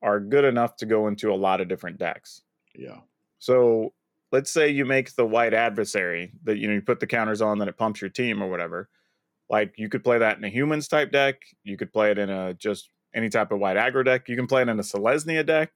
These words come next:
Speaker 1: That's maybe, or even Abzan maybe is trying to do plus one, plus one tokens. Like, it fits a bunch of different things. You know, Storm the Festival. I have it in the Super Friends deck. I had it in a Team or Ramp deck,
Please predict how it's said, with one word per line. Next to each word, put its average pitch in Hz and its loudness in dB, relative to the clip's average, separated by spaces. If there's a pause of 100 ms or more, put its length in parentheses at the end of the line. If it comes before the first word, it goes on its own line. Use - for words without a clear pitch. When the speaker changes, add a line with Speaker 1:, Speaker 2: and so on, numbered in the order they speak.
(1200)
Speaker 1:
That's 127 0
maybe, 127 0
or 117 4
even 120 -2
Abzan 127 2
maybe 135 0
is 113 -4
trying 117 0
to 117 0
do 110 -2
plus 113 0
one, 92 -8
plus 143 0
one 143 -2
tokens. 143 -2
Like, 110 -6 (880)
it 131 2
fits 156 0
a 143 0
bunch 131 0
of 123 -2
different 113 -2
things. 90 -4
You 110 -4
know, 104 -2
Storm 143 0
the 135 2
Festival. 104 -4 (140)
I 101 -2
have 113 2
it 117 2
in 110 -4
the 104 -8
Super 131 -2
Friends 131 -2
deck. 123 2 (100)
I 92 -4
had 101 2
it 98 0
in 98 -12
a 95 -8
Team 110 -2
or 92 -2
Ramp 113 -2
deck, 113 0